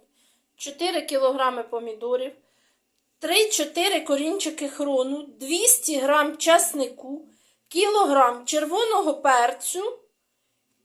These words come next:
і дві чи три гіркі перчини. Це все я помила, виклала на рушничок, висушила,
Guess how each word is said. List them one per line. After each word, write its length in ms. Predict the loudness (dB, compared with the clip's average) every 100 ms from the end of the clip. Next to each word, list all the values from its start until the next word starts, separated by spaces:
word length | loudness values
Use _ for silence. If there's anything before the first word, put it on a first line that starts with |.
| _
і 360 | 2 2 2 -6
дві 540 | -16 -4 2 2 0
чи 180 | -6 -6
три 200 | -4 -2
гіркі 480 | 0 0 -2 -4 -6
перчини. 680 | -2 -2 -2 -6 -6 -10 -8
Це 140 | 0 2
все 220 | 2 0
я 120 | 0
помила, 500 | 0 -2 0 2 0
виклала 580 | 2 -2 0 -2 0 0
на 140 | 0
рушничок, 640 | -4 -8 -10 -6 -4 -6 -10 _ _ _
висушила, 840 | _ 4 8 8 6 0 0 0 -2